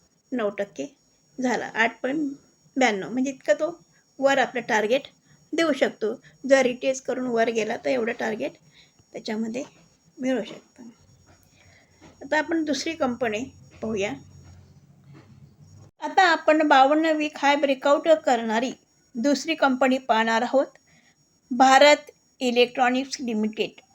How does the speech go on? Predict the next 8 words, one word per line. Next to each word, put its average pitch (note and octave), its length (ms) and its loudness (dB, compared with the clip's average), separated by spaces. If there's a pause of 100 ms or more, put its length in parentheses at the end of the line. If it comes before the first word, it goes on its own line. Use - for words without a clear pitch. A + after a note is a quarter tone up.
(200)
बेल. A3+ 300 4 (1200)
ही D#4+ 100 4
सुद्धा E4 280 2
आपल्या D#4 260 6
बावन्न C#4+ 400 4
वीक C#4+ 300 0 (460)
हायवर C4+ 340 8
आहे. B3 380 4